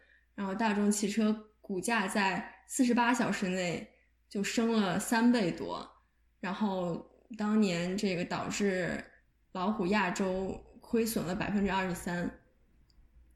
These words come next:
然后这个还不是，呃，最糟糕的，就它的一个更大的挫折是在它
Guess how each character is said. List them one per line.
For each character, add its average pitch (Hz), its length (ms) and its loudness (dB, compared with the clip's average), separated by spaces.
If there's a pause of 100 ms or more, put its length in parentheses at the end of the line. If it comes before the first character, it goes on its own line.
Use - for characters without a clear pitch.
(120)
然 196 100 -8
后 202 80 -2
这 240 220 0
个 208 160 4
还 208 200 0
不 196 160 -2
是， 214 720 0
呃， 151 340 -6 (220)
最 226 180 -2
糟 190 280 0
糕 185 280 0
的， 170 240 -6 (460)
就 202 80 -4
它 208 460 -2 (540)
的 180 260 -2
一 180 60 0
个 185 140 0
更 254 200 2
大 226 160 2
的 185 80 -2
挫 220 320 0
折 185 240 -2
是 208 200 -2
在 208 300 -2
它 202 520 -2